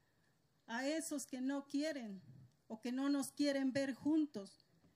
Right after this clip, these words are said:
que podemos lograr hacerlos nosotros mismos abajo y podemos acordar cómo caminar juntos para ir construyendo un México diferente.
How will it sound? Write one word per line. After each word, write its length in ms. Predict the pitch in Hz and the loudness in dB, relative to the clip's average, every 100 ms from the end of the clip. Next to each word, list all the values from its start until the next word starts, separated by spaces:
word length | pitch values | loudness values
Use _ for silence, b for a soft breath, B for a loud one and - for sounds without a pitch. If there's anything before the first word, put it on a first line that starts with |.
| _ _ - | _ _ -6
que 120 | 262 | -6
podemos 580 | 240 262 262 294 294 294 | -2 -2 2 6 6 6
lograr 460 | 262 240 247 277 285 | 6 4 2 2 2
hacerlos 680 | 277 - 294 320 277 208 180 _ _ _ _ _ _ | 0 2 2 2 -2 -4 -10 _ _ _ _ _ _
nosotros 680 | 233 233 226 294 294 254 233 | -2 -2 2 2 2 -4 0
mismos 540 | 247 302 302 269 233 - | 4 4 4 0 0 -6
abajo 560 | 214 285 320 277 262 | -4 -2 -2 -2 -6
y 240 | 240 233 226 b b _ | -4 -6 -8 b b _
podemos 680 | 254 247 294 302 285 285 - _ _ _ _ _ _ | -4 0 4 6 4 2 -6 _ _ _ _ _ _
acordar 800 | 240 233 247 240 269 285 285 226 - | -10 -4 -2 0 0 0 -2 -10 -18
cómo 360 | - 294 285 285 | 4 6 6 4
caminar 680 | 262 240 233 240 262 285 277 - _ - - _ _ _ _ _ _ _ _ _ | 0 2 4 4 2 0 -2 -12 _ -20 -20 _ _ _ _ _ _ _ _ _
juntos 640 | - 302 320 294 247 220 - _ _ - - | 2 6 6 4 0 -4 -12 _ _ -20 -18
para 220 | - 247 254 | -8 -4 -2
ir 160 | 269 | -4
construyendo 840 | - 277 233 233 226 277 311 277 262 | -4 -4 -4 -4 2 4 4 4 4
un 140 | 262 | 2
México 560 | 269 302 294 269 254 233 | 4 4 2 -4 -4 -4
diferente. 840 | 240 - 220 226 269 262 - - | -4 -4 -4 0 2 0 -2 -18